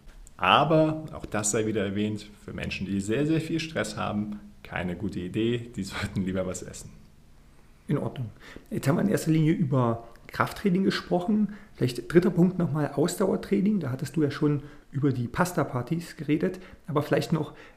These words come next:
Speaker 2: während des Trainings. Jetzt ist Ausdauertraining zum einen vielleicht ein kurzes, intensives Intervalltraining von einer Viertelstunde oder zwanzig Minuten.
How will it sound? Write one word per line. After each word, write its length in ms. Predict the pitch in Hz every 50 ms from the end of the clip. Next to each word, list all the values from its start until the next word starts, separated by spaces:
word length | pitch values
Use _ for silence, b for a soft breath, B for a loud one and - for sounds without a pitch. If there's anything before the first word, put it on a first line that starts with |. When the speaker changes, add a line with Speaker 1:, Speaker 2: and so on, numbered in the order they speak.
| B -
Speaker 2:
während 460 | - 135 117 117 123 151 190 196 - -
des 180 | 156 - -
Trainings. 460 | - - 131 120 110 107 107 - -
Jetzt 120 | - 131 -
ist 180 | - - -
Ausdauertraining 720 | - 156 147 - 156 151 151 151 - 170 151 156 156 160
zum 180 | - - 131 135
einen 220 | - 131 165 175
vielleicht 340 | 170 - 156 147 143 135 -
ein 220 | 135 135 127 127 -
kurzes, 440 | - - 151 151 - 156 147 147
intensives 600 | - - 143 139 143 135 131 123 131 131 139 131
Intervalltraining 760 | - - - 123 107 - 110 - - - - 185 185 190 180 170
von 160 | - - 135
einer 80 | 127
Viertelstunde 520 | 131 - 131 135 127 - - - 151 165 180
oder 200 | - 151 143 -
zwanzig 360 | - - 139 135 - 143 123
Minuten. 360 | 123 127 151 196 202 220 202